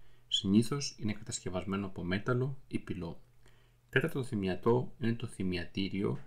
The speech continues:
το οποίο χρησιμοποιείται στα μνημεία των ηρώων. Έχει ως βάση τρία όπλα και το στρατιωτικό κράνος, μέσα στο οποίο καίγεται το θυμίαμα σε ένδειξη τιμής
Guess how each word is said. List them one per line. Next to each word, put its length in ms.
το 100
οποίο 260
χρησιμοποιείται 600
στα 200
μνημεία 440
των 180
ηρώων. 480
Έχει 340
ως 160
βάση 440
τρία 320
όπλα 460
και 120
το 120
στρατιωτικό 600
κράνος, 640
μέσα 260
στο 180
οποίο 280
καίγεται 520
το 140
θυμίαμα 640
σε 200
ένδειξη 320
τιμής 540